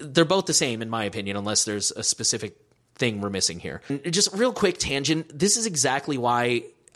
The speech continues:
I see people do this all the time where they sling around these words like spyware, like, "Oh, Windows is spyware because it records so much telemetry." And maybe that was a bad example 'cause Windows does <laughs> record a lot. But you know what I mean? Like, people will be like, "Oh, it records literally anything. It's spyware." And then when something like Pegasus comes out,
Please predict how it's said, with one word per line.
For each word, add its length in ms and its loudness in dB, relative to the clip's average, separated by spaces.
I 120 4
see 280 4
people 280 -4
do 180 0
this 200 2
all 240 2
the 80 -2
time 320 -2
where 120 0
they 100 0
sling 480 2
around 280 0
these 160 -6
words 220 -2
like 100 -4
spyware, 640 0
like, 180 -2
"Oh, 80 2
Windows 340 2
is 160 4
spyware 560 -4
because 220 2
it 80 2
records 380 2
so 160 2
much 220 -2
telemetry." 640 -6
And 160 2
maybe 180 2
that 140 2
was 80 -4
a 40 -6
bad 160 -2
example 340 -6
'cause 140 -6
Windows 300 0
does 180 -2
<laughs> 60 -2
record 180 2
a 40 -2
lot. 200 0
But 140 2
you 80 0
know 60 4
what 100 4
I 40 0
mean? 120 0
Like, 140 2
people 180 0
will 80 6
be 100 4
like, 200 2
"Oh, 140 6
it 100 4
records 380 4
literally 480 4
anything. 420 -2
It's 280 4
spyware." 500 -2
And 140 0
then 80 2
when 80 0
something 240 -2
like 180 0
Pegasus 400 0
comes 240 -4
out, 300 0